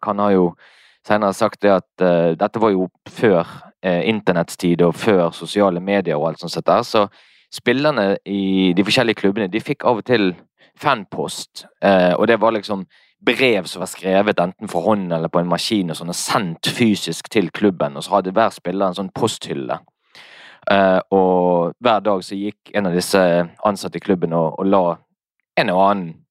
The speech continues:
eh, konvolutt i posthylle. Det var gjerne en ung fan som ville ha en autograf eller et eller annet sånt.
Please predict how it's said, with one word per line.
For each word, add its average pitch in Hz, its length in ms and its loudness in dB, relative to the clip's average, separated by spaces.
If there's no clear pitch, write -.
eh, 87 200 4
konvolutt 101 520 0
i 87 100 0
posthylle. 82 640 0
Det 95 100 -4
var 92 100 4
gjerne 85 240 2
en 78 260 -4
ung 92 180 2
fan 90 300 -2
som - 120 -6
ville 78 120 0
ha 87 140 4
en 82 80 -2
autograf 82 560 0
eller 76 140 -2
et 90 100 -6
eller 82 80 -2
annet 82 160 -6
sånt. 87 180 -6